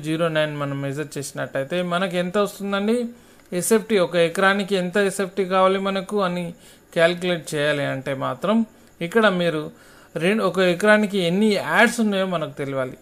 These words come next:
అదేంటి అంటే ఫోర్ థౌజండ్, నాలుగు వేల ఎనిమిది వందల నలభై స్క్వేర్ యార్డ్స్ను into జీరో నైన్ కొట్టినట్టయితే ఒక ఎకరానికి ఎంత ఎస్ఎఫ్టీ అనేది మనకు మూడో పాయింట్లో మీరు చూసినట్టయితే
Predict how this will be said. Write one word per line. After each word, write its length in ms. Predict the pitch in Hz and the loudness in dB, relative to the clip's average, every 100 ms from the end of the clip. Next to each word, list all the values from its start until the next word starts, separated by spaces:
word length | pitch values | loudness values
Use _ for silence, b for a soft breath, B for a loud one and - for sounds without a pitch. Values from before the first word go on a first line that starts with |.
| - | -6
అదేంటి 440 | 156 165 190 208 202 165 | -2 0 0 0 0 -2
అంటే 140 | 180 180 | -4 -4
ఫోర్ 260 | 190 220 226 - - | 4 6 6 0 -4
థౌజండ్, 360 | 160 147 156 - 190 156 | -4 -2 -6 -8 -10 2
నాలుగు 220 | 165 190 196 | 4 4 4
వేల 180 | 170 | 4
ఎనిమిది 300 | 160 147 151 147 | 2 0 -4 -4
వందల 200 | 147 143 143 | -4 -2 -4
నలభై 260 | 139 143 135 | -4 -6 -8
స్క్వేర్ 280 | - 151 160 | -6 -2 4
యార్డ్స్ను 400 | 151 139 - 147 135 _ b b b b 180 | 4 2 -8 -12 -14 _ b b b b 2
into 220 | 226 226 180 147 | 2 4 2 0
జీరో 200 | 160 170 156 | -2 -2 -2
నైన్ 160 | 147 | -4
కొట్టినట్టయితే 760 | 139 139 151 151 143 143 143 202 196 | -6 -8 -6 -6 -2 -2 -2 -4 -4
ఒక 80 | - | -2
ఎకరానికి 640 | 156 165 202 202 180 160 156 151 | -2 0 2 2 0 -6 -8 -6
ఎంత 140 | 170 190 | -6 -6
ఎస్ఎఫ్టీ 500 | 170 151 151 - 147 | -6 -6 -10 -6 -6
అనేది 320 | 147 147 170 151 139 B B 156 | -6 -4 -4 -4 -8 B B -6
మనకు 220 | 156 147 147 175 | -4 -4 -2 2
మూడో 220 | 214 214 214 | 6 6 6
పాయింట్లో 320 | 175 165 160 151 | -2 -2 -4 -6
మీరు 140 | 143 156 | -8 -12
చూసినట్టయితే 580 | 139 151 131 135 135 | -10 -12 -6 -6 -4